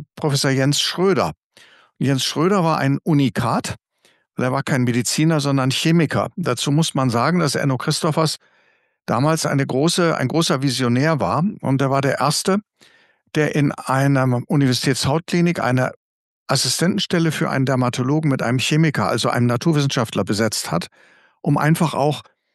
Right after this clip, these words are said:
höherwertige medizinische Forschung zu machen auf einem Niveau von Naturwissenschaft. Und, ähm, diese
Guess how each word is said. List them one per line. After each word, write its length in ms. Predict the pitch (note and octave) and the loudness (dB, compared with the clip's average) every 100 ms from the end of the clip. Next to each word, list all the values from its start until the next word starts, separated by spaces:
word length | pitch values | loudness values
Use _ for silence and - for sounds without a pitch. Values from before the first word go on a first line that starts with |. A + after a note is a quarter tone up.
| _ _ | _ _
höherwertige 840 | C3+ D3+ E3+ D#3 D3+ D#3 C#3 C#3+ - | 0 2 2 2 0 0 0 0 0
medizinische 580 | C#3+ C3 - E3 D#3 C#3+ | -2 0 2 2 2 0
Forschung 340 | C#3 D3+ - - | 0 0 -2 -4
zu 160 | - | -2
machen 320 | C#3 C3+ D3 C#3+ | 0 0 0 -2
auf 180 | C3 | -2
einem 200 | C#3+ C3+ | 0 2
Niveau 340 | C3+ A#2 A#2 D3 | 2 2 0 0
von 200 | - C3+ | 0 0
Naturwissenschaft. 840 | C3 E3 D3 A#2+ G#2 F#2+ - - _ _ _ _ _ _ _ _ _ _ | 0 0 0 -2 -2 -4 -6 -14 _ _ _ _ _ _ _ _ _ _
Und, 480 | - C#3 D3 - - | 0 2 2 0 0
ähm, 420 | C#3 C#3 C3 B2+ - | 2 2 2 -2 -4
diese 800 | F#3 E3+ D3 D3 D#3+ D3+ C#3+ | -6 -4 0 2 4 4 2